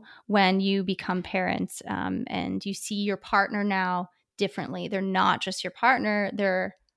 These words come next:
a dad or a mom or whatever. And so that really, really changes things. And I think that, um, it can be <laughs> really shocking in a relationship when these expectations come out and you're like, "Why am I always ticked off at you? Like, why are you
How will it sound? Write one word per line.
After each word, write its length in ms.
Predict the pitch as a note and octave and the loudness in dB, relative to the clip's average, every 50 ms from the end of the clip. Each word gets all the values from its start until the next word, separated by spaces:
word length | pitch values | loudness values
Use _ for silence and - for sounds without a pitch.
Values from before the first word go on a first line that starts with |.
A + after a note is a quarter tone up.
| _ _ - | _ _ -4
a 80 | G3+ F#3+ | -4 -2
dad 640 | E3 G3+ F3 D#3+ D#3 D#3+ D#3+ E3 E3 E3 E3+ - | 0 0 2 2 2 2 2 2 2 0 0 -2
or 160 | - G#3 G3 | -2 -2 0
a 80 | G3+ G#3 | 0 2
mom 640 | G#3+ G#3+ G3 F#3 F3 F3 F3 F3 F3 E3+ F3 F3+ | 2 2 2 2 0 0 0 -2 -2 -2 -4 -4
or 160 | - F#3+ F#3+ | -4 -6 -4
whatever. 540 | G3 F#3+ F#3+ F3+ F3 - - - F3+ F3 F3+ | -4 -4 -4 -4 -4 -4 -4 -4 -4 -4 -2
And 220 | F3 - G#3+ G#3 F#3+ | -2 -2 -2 -2 -2
so 360 | - - G#3 G3 F#3+ F#3+ G3 - - - - - _ _ - | 0 0 2 2 2 2 0 -4 -12 -20 -20 -20 _ _ -4
that 300 | F#3+ G3 F#3+ G3 G3 G3+ | -2 0 2 2 2 0
really, 600 | A3 G#3 G3+ F#3+ G3+ G#3 G#3 G#3 G3+ F#3+ F#3+ F#3 | 0 -4 -4 -2 0 0 2 2 2 0 -2 -2
really 300 | F3 F3+ F3 E3+ E3+ E3 | -2 -4 -4 -4 -4 -6
changes 460 | - - - F#3 F#3 F3+ F3 E3+ - | -6 -6 -6 -4 -4 -4 -4 -6 -8
things. 400 | - - - - - - - - - | -8 -6 -6 -4 -4 -4 -4 -6 -6
And 140 | - F#3+ F3+ | -6 -4 -2
I 80 | F3+ F#3 | -2 -4
think 300 | - F#3 F3+ F3+ - - | -2 -4 -4 -4 -4 -4
that, 240 | F#3 F3+ F#3 F3+ - - | -2 0 0 -2 -2 -4
um, 360 | F#3+ F#3 F#3 F#3 F#3 F#3 F#3 - _ _ _ _ _ _ _ _ _ - | -6 -4 -4 -4 -4 -6 -8 -10 _ _ _ _ _ _ _ _ _ -6
it 80 | G#3 - | -2 2
can 220 | A#3+ B3 B3 G#3 | 4 6 6 6
be 200 | F3+ A3 F#3+ G#3+ | 4 2 2 2
<laughs> 240 | G3+ - - - - | 2 0 0 0 0
really 120 | C4+ A3+ G#3 | 0 0 0
shocking 640 | - - - G3 F#3 F3 - - F3+ - G3+ G3 - - - - - - _ - | 0 -2 -2 -4 -4 -4 -4 -4 -2 -2 -2 -4 -6 -10 -20 -20 -20 -18 _ -2
in 100 | A3 G3+ | 0 0
a 60 | F#3 | 2
relationship 540 | F#3 F#3+ F#3 F#3 F#3 G3 F#3 - - E3 - | 2 2 0 0 0 -2 -2 -2 -4 -4 -2
when 80 | F#3 F#3 | -2 0
these 160 | F3+ F#3 - | 0 0 0
expectations 760 | F#3 F3 - - - - - - - - - - - - - | 0 -2 -2 -4 -4 -6 -4 -4 -6 -6 -6 -4 -6 -8 -6
come 140 | - G3+ - | -6 -6 -4
out 120 | - - | -4 -6
and 80 | - - | -6 -8
you're 100 | - - | -8 -8
like, 220 | G3+ G3+ - - | -10 -10 -10 -8
"Why 100 | G#3 G#3+ | -6 -4
am 100 | A3 A#3 | -2 -2
I 60 | A#3+ | -2
always 260 | A#3 A#3+ A#3+ A3 - - | -2 -2 -4 -4 -6 -10
ticked 240 | - - - - - - A#3+ | -16 -18 -18 -16 -14 -12 -12
off 120 | B3 - - | -12 -12 -12
at 120 | - - - | -12 -10 -10
you? 200 | E3+ - - - - - _ _ _ - - - _ - | -10 -8 -10 -12 -14 -16 _ _ _ -20 -20 -16 _ -14
Like, 140 | A3 - - | -12 -8 -4
why 100 | G3+ G#3+ | -2 0
are 40 | A#3 | 0
you 160 | C4 C4+ - | 0 0 0